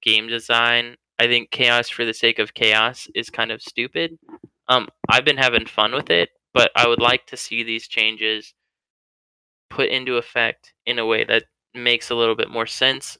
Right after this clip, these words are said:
and that creates and incentivizes buy-in from the pa-, player base.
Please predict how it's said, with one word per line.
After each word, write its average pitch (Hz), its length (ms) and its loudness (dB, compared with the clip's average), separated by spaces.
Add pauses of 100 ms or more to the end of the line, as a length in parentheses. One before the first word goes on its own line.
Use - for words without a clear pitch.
(140)
and 117 220 0
that 110 220 0
creates 120 640 0
and 113 100 -4
incentivizes 110 920 -4 (120)
buy-in 107 460 2
from 110 160 -14
the 110 100 -6
pa-, - 220 -4 (160)
player 110 260 0
base. - 460 -2